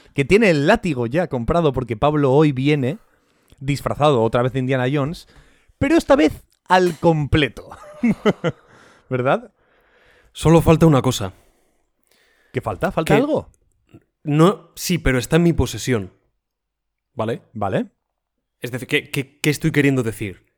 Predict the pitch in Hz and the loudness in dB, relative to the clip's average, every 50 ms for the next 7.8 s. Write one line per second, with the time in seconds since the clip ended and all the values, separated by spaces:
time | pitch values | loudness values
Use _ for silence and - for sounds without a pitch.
0 | _ _ _ - - 117 110 110 107 - 135 143 143 143 135 127 131 131 139 151 | _ _ _ -14 -10 -8 -8 -8 -6 -4 -2 2 2 2 2 2 0 2 2 0
1 | 151 135 143 170 - _ _ _ _ _ _ _ - 135 120 120 120 135 151 170 | 0 0 -2 -8 -8 _ _ _ _ _ _ _ -4 -4 -2 -2 0 2 2 4
2 | 165 151 135 120 95 - 143 147 - - - - 90 _ _ _ _ _ _ _ | 4 4 2 2 0 -2 -4 -4 -4 -6 -16 -18 -20 _ _ _ _ _ _ _
3 | _ _ _ _ _ _ _ _ _ _ - 123 123 127 110 120 117 - 143 143 | _ _ _ _ _ _ _ _ _ _ -8 -4 -4 -2 -2 -4 -4 -4 -2 -2
4 | 139 - 165 - - - 151 165 190 190 - 123 123 120 110 - 123 104 - 107 | 0 -2 -2 -2 -2 -2 0 0 -2 -4 -6 -6 -6 -6 -6 -8 -10 -8 -8 -8
5 | - - 90 - - - _ _ _ _ _ _ _ _ _ _ _ _ _ _ | -8 -10 -16 -16 -18 -20 _ _ _ _ _ _ _ _ _ _ _ _ _ _
6 | _ _ _ _ _ _ _ _ _ _ _ _ _ _ _ _ _ _ _ _ | _ _ _ _ _ _ _ _ _ _ _ _ _ _ _ _ _ _ _ _
7 | - 135 127 104 95 92 107 107 107 117 120 170 110 101 87 78 | -2 0 0 0 -2 -4 -8 -6 -6 -6 -4 -4 -4 -6 -6 -10